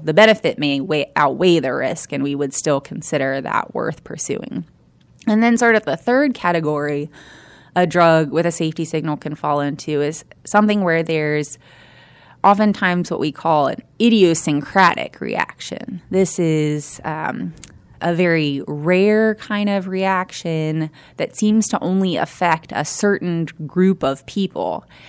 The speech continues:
And then we're working on ways to, um, identify the people that are going to be at risk for that kind of reaction and keep them from taking a potentially unsafe drug.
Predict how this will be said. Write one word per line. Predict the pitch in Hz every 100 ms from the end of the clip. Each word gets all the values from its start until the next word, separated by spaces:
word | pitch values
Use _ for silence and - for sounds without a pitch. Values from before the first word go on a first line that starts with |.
| - - -
And | - 190 196
then | 285 403 208 196 226 226 _
we're | - 190 190
working | 214 208 214 196
on | 180 175 175 165
ways | 165 165 170 165 -
to, | - - 156 156 151 151 -
um, | 156 - - 160 - _ - - - -
identify | 170 180 226 262 233 - 175 170
the | 180
people | 170 196 - 175
that | 165 156
are | 151
going | 156 147 180 247 311 208
to | -
be | 156 143
at | 139 -
risk | - 135 - -
for | - 160
that | 151 -
kind | - 151 151
of | 151
reaction | 180 175 - 180 - 160 131 - - -
and | - 170
keep | - 214 220
them | - 165 160
from | 156 156 143
taking | 147 - 190 190 135 131
a | 135
potentially | 160 151 147 - 143 135
unsafe | 143 139 - - - -
drug. | - - - -